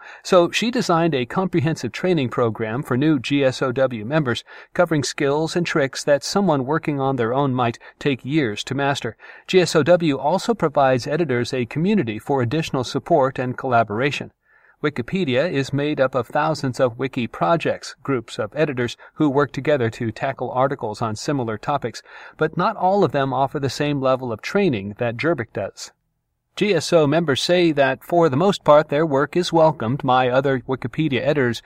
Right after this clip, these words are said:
who are generally detail-oriented and similarly value scientific evidence. Anything that isn't well supported, that isn't robustly sourced, it doesn't last long there. Wikipedia has very strong antibodies. If the bots don't catch it, then some editor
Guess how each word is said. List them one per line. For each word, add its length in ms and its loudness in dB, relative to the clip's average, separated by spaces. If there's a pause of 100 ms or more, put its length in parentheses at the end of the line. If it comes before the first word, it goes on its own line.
(200)
who 180 2
are 140 6
generally 480 4
detail-oriented 1000 0
and 160 -2
similarly 600 0
value 500 0
scientific 600 -2
evidence. 420 -2 (520)
Anything 520 0
that 240 2
isn't 320 -2
well 200 2
supported, 580 -2
that 160 2
isn't 320 -4
robustly 640 0
sourced, 420 2 (380)
it 80 0
doesn't 280 0
last 360 0
long 320 2
there. 300 -6 (140)
Wikipedia 560 0
has 220 -4
very 420 0
strong 460 -2
antibodies. 680 -4 (280)
If 160 -2
the 80 -6
bots 320 0
don't 220 0
catch 240 0
it, 160 0
then 280 0
some 300 0
editor 420 -2